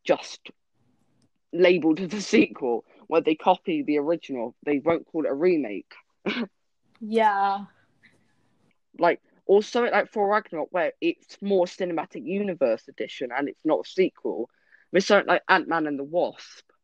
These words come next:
Speaker 1: is more of a sequel. It's the same reason I'm gonna do Civil War before First Avenger, and I think I just would set that rule straight, because if they're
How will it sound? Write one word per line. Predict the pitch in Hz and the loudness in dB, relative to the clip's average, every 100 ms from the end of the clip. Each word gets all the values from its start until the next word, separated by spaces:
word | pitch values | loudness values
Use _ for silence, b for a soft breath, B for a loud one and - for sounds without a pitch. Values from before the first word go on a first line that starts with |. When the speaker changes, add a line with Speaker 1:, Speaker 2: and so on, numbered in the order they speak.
| _ | _
Speaker 1:
is | 165 165 | -4 -2
more | 165 151 | 0 0
of | |
a | 131 | -2
sequel. | - 120 - - 101 - _ _ _ | -6 -8 -8 -14 -16 -16 _ _ _
It's | 170 180 | -6 -6
the | 214 | 2
same | 262 240 | 4 4
reason | 220 202 185 | 4 2 0
I'm | 175 | 2
gonna | 160 165 | 4 2
do | 160 156 | 2 -2
Civil | - 156 147 | 0 0 0
War | 135 175 | 4 4
before | 156 - 143 123 - _ _ _ _ _ - | 4 -2 0 0 -4 _ _ _ _ _ 2
First | 151 - | 2 2
Avenger, | 143 156 143 131 113 | -6 -4 -4 -6 -8
and | 104 120 120 b b | -8 -10 -12 b b
I | - 190 | 4 6
think | 233 220 | 6 4
I | |
just | 196 190 - | 4 -2 -6
would | 175 | -8
set | - - 165 | -6 -6 -6
that | - 147 | -6 -8
rule | 139 147 127 - | -8 -8 -8 -12
straight, | - 139 92 - - _ _ - | -10 -10 -8 -12 -16 _ _ -18
because | 139 151 127 _ _ _ _ _ - | -12 -12 -12 _ _ _ _ _ -2
if | 202 - | 0 2
they're | 202 | 2